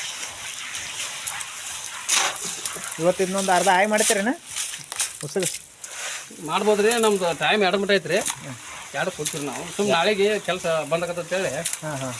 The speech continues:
Speaker 2: ಇದನ್ನ
Speaker 1: ಈಗ ಗೌಂಡಿ ಕೆಲ್ಸ ಮಾಡೋದ್ ಬಿಟ್ಟು ಇದನ್ನ ಸಾಯನ್ಸ್ ಕೊಡಾಕತ್ತೀರಿ ಈಗ?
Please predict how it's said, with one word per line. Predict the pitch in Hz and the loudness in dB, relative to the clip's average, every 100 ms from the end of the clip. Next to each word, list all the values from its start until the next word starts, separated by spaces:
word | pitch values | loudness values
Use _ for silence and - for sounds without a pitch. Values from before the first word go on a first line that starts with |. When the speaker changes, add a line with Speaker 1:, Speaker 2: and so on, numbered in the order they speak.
| - - 165 | -6 -6 -6
Speaker 2:
ಇದನ್ನ | 151 147 135 135 151 147 | -4 -4 -2 -2 -2 0
Speaker 1:
ಈಗ | 147 | 2
ಗೌಂಡಿ | 139 139 151 | 4 4 2
ಕೆಲ್ಸ | 170 175 185 | 2 2 2
ಮಾಡೋದ್ | 175 170 175 | 4 2 2
ಬಿಟ್ಟು | 196 | 2
ಇದನ್ನ | 185 180 | 0 0
ಸಾಯನ್ಸ್ | 170 156 170 - | -2 0 -2 2
ಕೊಡಾಕತ್ತೀರಿ | 170 156 143 | 6 6 4
ಈಗ? | 143 | 2